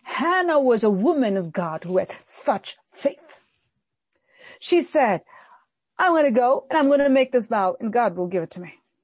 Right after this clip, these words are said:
And she went and she did it. She was not someone who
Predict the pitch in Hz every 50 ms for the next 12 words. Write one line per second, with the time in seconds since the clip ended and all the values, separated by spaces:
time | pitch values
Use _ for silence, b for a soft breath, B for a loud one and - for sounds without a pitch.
0 | _ _ _ _ _ _ _ _ _ _ _ _ _ _ _ _ _ _ _ _
1 | _ - 190 - - 180 175 208 247 262 262 - 196 180 - - 156 151 165 156
2 | - - _ _ _ - - 233 254 262 277 285 277 - 269 254 262 285 285 269
3 | 262 254 247 247